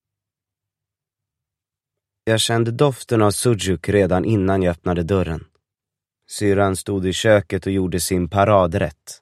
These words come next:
Allt som krävdes var lite olja, ägg, sujuk och kryddor. Men hon fick det att verka som att hon gjorde värsta grejen. Jag var i alla fall glad att hon slutat med sina veganfasoner.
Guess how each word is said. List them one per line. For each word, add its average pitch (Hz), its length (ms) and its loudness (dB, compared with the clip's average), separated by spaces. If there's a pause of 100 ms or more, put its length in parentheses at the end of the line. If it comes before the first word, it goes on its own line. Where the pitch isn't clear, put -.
(440)
Allt 113 280 -2
som 104 220 0
krävdes 113 600 2
var 101 120 0
lite 92 220 -6
olja, 113 640 0
ägg, 123 440 -2
sujuk 101 500 -4
och 104 100 -8
kryddor. 82 500 -4 (680)
Men 107 160 2
hon 110 140 2
fick 147 220 -4
det 123 60 -2
att 104 140 0
verka 110 440 0
som 113 160 -2
att 101 120 0
hon 101 120 -2
gjorde 92 220 0
värsta 101 420 -4
grejen. 101 520 -4 (680)
Jag 98 180 2
var 95 100 4
i 90 40 4
alla 92 140 2
fall 101 160 2
glad 107 300 4
att 87 120 0
hon 90 100 -2
slutat 104 540 -2
med 95 160 -2
sina 87 200 -4
veganfasoner. 90 1040 -2